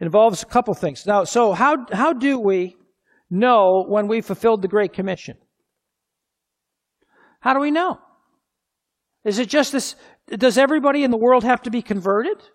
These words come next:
I think we get a really good insight.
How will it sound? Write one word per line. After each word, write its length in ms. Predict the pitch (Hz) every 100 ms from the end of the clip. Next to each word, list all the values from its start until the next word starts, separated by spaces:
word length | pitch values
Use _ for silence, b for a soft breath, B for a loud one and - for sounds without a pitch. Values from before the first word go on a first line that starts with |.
| _ _ _ _ _ _ _ _ _ _ _ _ _ _ _ b b b
I 140 | 226
think 220 | 247 381 330
we 100 | 254
get 240 | 247 -
a 60 | 202
really 260 | 254 302
good 180 | 247 233
insight. 580 | 247 247 - 196 170